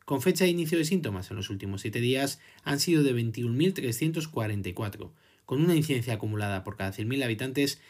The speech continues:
de cuarenta y cinco coma treinta y nueve. El número de casos que han precisado hospitalización con fecha de ingreso en los últimos siete días han sido de cinco mil doscientos cincuenta y uno,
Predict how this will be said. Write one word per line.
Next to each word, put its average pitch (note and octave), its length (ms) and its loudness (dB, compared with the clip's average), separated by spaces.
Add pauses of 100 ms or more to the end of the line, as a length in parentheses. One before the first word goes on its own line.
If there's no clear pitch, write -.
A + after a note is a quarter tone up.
(160)
de A#2 160 0
cuarenta G#2+ 340 -2
y G#2+ 60 -2
cinco F#3 280 0
coma A#2+ 180 -4
treinta G#2 280 -4
y E2 40 -8
nueve. - 280 -12 (640)
El A#2+ 100 0
número E3+ 220 6
de E3 80 4
casos G#2 340 -4
que - 80 -6
han A2+ 80 -2
precisado A#2 540 -4
hospitalización G#2 880 -4 (320)
con B2 140 -2
fecha E3 220 4
de E3+ 80 4
ingreso A2 300 0
en - 20 -2
los G2 140 -6
últimos G2+ 320 -6
siete F#2 200 -6
días C#3 380 0 (240)
han C#3 140 -4
sido D3+ 220 4
de B2+ 140 2
cinco A#2+ 300 -4
mil F3+ 160 2
doscientos C#3+ 420 -2
cincuenta F#2 460 -4
y F#2 80 -4
uno, - 240 -8